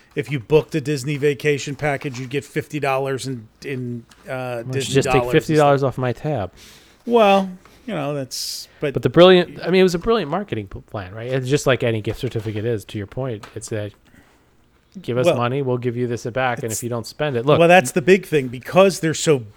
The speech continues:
Speaker 1: beautiful, they are, they're brilliant, you know, brilliantly colored and artwork and everything. There, <laughs> there's a segment of people who would rather keep the gift certificate, uh, than spend it.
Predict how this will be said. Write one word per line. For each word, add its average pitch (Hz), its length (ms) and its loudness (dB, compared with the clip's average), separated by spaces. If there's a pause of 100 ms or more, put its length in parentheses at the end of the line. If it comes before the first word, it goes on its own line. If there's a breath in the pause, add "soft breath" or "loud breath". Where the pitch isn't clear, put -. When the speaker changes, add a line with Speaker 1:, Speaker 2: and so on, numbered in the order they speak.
(120)
Speaker 1:
beautiful, 156 640 2 (240)
they 120 120 -8
are, 165 240 4
they're 127 100 -6
brilliant, 156 420 -2
you 139 160 -8
know, 113 180 -10 (100)
brilliantly 160 420 0
colored 143 400 -2
and 131 100 -6
artwork 139 400 -6
and 135 80 -4
everything. 139 280 -6 (580 soft breath)
There, 131 280 -8
<laughs> - 140 -20
there's 156 220 2
a 165 60 -2
segment 185 460 2
of 135 80 -6
people 160 280 -4
who 156 80 0
would 139 140 -4
rather 139 320 -4 (440 soft breath)
keep 185 300 -2
the 156 100 -2
gift 160 240 2
certificate, 123 720 -4 (340)
uh, 120 480 -6
than 139 320 -4
spend 202 420 2
it. - 140 -12